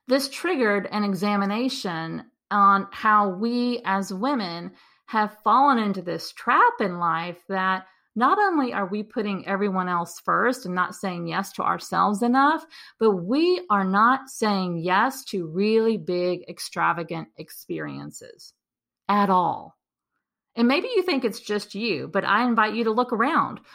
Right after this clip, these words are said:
When was the last time your best friend or, or sister or coworker dropped everything in her life to fly to Paris for a women's retreat and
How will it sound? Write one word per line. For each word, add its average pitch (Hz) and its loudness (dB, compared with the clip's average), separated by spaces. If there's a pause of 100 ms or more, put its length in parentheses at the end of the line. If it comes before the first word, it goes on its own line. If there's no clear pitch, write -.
(160)
When 294 2
was 370 0
the 311 2
last 240 2
time 220 0
your 196 0
best 196 -4
friend 214 -2
or, 175 -2
or 180 -2
sister 170 -2
or 160 -2
coworker 175 0 (280)
dropped 226 2
everything 269 0
in 196 -2
her 254 0
life 185 -2
to 170 -8
fly 196 2
to 196 -2
Paris 196 -4
for 190 -2
a 180 -2
women's 233 -2
retreat 165 -10
and 185 -6